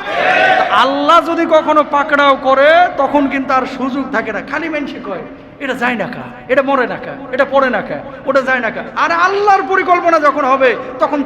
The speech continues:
তোরে মারা লাগবে না, আল্লাহ ফু দিয়ে এটার পাঠায় দিবে, ঠিক কিনা ভাইরা আমার? সুতরাং আল্লাহর সিদ্ধান্তে অবিচল থাকতে হবে, প্রিয় ভাইরা আমার। কখনো, কখনো এই সমস্ত জিনিস মাথার মধ্যে আনবেন না। আল্লাহকে বলবেন যে, "আল্লাহ,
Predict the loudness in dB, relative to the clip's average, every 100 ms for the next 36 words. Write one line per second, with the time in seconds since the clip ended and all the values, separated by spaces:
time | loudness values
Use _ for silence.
0 | -2 0 2 2 2 0 0 0 0 -2
1 | -2 -2 0 -2 -4 -4 2 2 2 0
2 | 0 -2 -4 -2 -4 0 2 2 0 0
3 | 2 4 4 6 4 2 0 -4 -6 -8
4 | -10 -8 0 2 2 0 -4 -14 -10 -6
5 | -4 -2 -4 -4 -12 -12 -12 -10 -10 -10
6 | -8 -8 -10 -12 -10 -8 -8 -8 -8 -8
7 | -8 -10 -12 -16 -18 -20 -20 -20 -10 -8
8 | -2 4 6 4 -2 -4 4 4 4 2
9 | 2 2 -6 -6 -4 -4 -6 -6 -10 -10
10 | -8 -8 -6 -6 -6 -6 -8 -6 -10 -10
11 | -14 -10 -8 -6 -8 -8 -8 -8 -6 -4
12 | -2 2 2 2